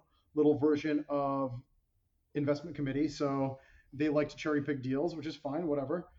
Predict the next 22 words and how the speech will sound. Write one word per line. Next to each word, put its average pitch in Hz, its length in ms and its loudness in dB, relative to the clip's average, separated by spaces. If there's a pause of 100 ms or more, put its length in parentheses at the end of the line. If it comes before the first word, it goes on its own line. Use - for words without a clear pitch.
(340)
Uh, 139 280 0
but 151 420 4
when 151 120 2
you 156 100 4
invest 151 260 0
in 156 80 0
our 139 140 -4
fund, 165 400 2
you 143 80 -2
get 147 160 0
preferred 143 280 -2
economics 147 640 -2
versus 139 400 -4 (180)
going 139 220 0
direct. 160 500 0
You 131 80 -8
get 147 220 2
automatic 143 400 -2
diversification. 143 960 -2 (640)
Uh, 139 180 -6
it's 165 160 -4
just, - 240 -8